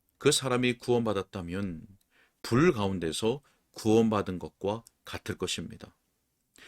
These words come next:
그 사람이 부르심을 받아 하늘에 들어갈 것입니다. 그러나 구주를 위해서 한 일이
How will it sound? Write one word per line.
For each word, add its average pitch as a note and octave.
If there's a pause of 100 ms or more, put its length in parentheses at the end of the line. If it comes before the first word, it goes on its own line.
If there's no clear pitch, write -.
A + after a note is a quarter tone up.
(280)
그 C#3
사람이 A#2+ (100)
부르심을 A#2
받아 F#2+ (320)
하늘에 F2 (140)
들어갈 F#2+
것입니다. - (1700)
그러나 A2 (340)
구주를 C3
위해서 C3+
한 C#3
일이 G2+